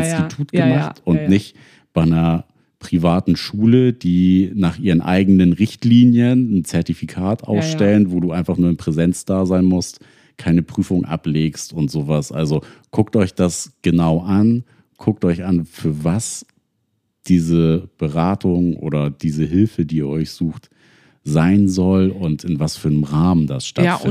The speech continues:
Speaker 2: und
Speaker 1: soll.
Speaker 2: also was eigentlich auch immer nochmal wichtig ist, auch zu gucken, was haben die Menschen, also wo haben die Menschen aber auch schon gearbeitet, weil das ist
Speaker 1: Mhm.
Speaker 2: auch ganz, ganz viel, dass, ähm, die Personen dann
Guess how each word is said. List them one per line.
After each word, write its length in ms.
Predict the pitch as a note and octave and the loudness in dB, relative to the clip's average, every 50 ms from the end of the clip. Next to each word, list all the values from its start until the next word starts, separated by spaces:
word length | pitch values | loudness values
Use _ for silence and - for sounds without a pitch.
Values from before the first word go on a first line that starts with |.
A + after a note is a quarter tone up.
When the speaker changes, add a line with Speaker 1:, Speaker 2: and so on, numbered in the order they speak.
| G#3 | 2
Speaker 2:
und 100 | A3 A3 - | 2 2 0
Speaker 1:
soll. 100 | - - - - | -4 -8 -6 -4
Speaker 2:
also 200 | - F3+ F#3 F3 | -4 -4 -2 -2
was 180 | F#3+ G3+ G3 - | -2 -2 -2 -4
eigentlich 340 | - - F#3 F#3+ F#3+ G3 - | -6 -4 -2 -2 -2 -4 -6
auch 120 | - - | -6 -6
immer 120 | F#3 E3+ | -4 -2
nochmal 280 | F3+ F#3 E3+ F3 F3 E3+ | -2 -2 -2 -2 -2 -2
wichtig 320 | F3+ F3+ - - F#3 - | -4 -4 -6 -8 -10 -10
ist, 180 | - E3 - - | -10 -10 -10 -12
auch 80 | E3+ - | -14 -14
zu 160 | - - E3+ | -12 -12 -12
gucken, 340 | - - G3 F#3+ - F#3+ F3 | -8 -8 -4 -2 0 0 0
was 220 | E3 E3 - - | 0 -4 -4 -4
haben 220 | F3 E3+ F#3 F#3+ | -2 2 2 2
die 80 | F#3 F3+ | 2 2
Menschen, 420 | E3+ E3 E3 F#3 F#3+ - - F#3+ - | 0 0 0 0 -2 -2 -4 -6 -4
also 260 | - F3 E3 E3 D#3+ | -4 -4 -4 -2 -2
wo 120 | E3+ F3 | 0 0
haben 140 | F3 F#3 F#3 | 2 2 2
die 80 | F3 E3 | 2 0
Menschen 300 | E3 E3 F3+ - - - | 0 0 -2 -2 -4 -6
aber 180 | B2 D#3 - | -6 -6 -8
auch 80 | - - | -8 -10
schon 180 | - - F3 D#3+ | -8 -6 -4 -4
gearbeitet, 800 | D#3 - - E3 F3+ E3+ D3+ B2+ G#2+ - - D3 C#3 - - | -4 -2 -2 -2 -2 -2 -4 -6 -6 -8 -8 -10 -10 -6 -4
weil 120 | D3+ D#3 D#3 | -4 -2 -2
das 240 | D#3 D#3+ E3 D3 | -2 -2 -2 -2
ist 140 | C#3+ C#3 C#3+ | -4 -4 -4
Speaker 1:
Mhm. 60 | D#3 | -4
Speaker 2:
auch 160 | E3 - - - | -6 -6 -6 -4
ganz, 320 | E3+ F3 G3 A3 - - | -2 0 0 -2 -2 -2
ganz 240 | G3+ F#3+ F#3 F3 - | -2 -2 -2 -2 -4
viel, 440 | - - - G3+ G#3+ G#3+ A3 A#3 A3+ - - - - - _ _ _ | -8 -4 0 2 2 2 2 0 -2 -6 -12 -20 -20 -20 _ _ _
dass, 380 | - F3+ E3+ E3+ E3 - - - - | -4 -2 -2 -2 -2 -6 -12 -12 -8
ähm, 600 | - E3+ E3+ E3 E3 E3+ E3 E3 E3 E3 E3 E3 D#3+ D3+ C#3+ - | -6 -4 -2 -2 0 0 0 0 0 0 -2 -2 -4 -6 -8 -10
die 460 | - - - F3+ F3 E3+ E3+ E3+ E3 | -14 -8 -4 -2 -2 0 0 -2 -4
Personen 640 | D#3 - - E3 D#3+ D#3+ E3 F#3 G3 G3 G3 G3+ F#3 | -4 -4 -4 -2 -2 0 0 2 2 4 4 2 2
dann 360 | E3+ D#3+ D#3 D#3+ E3+ E3 E3 | 0 0 0 -2 -2 -4 -4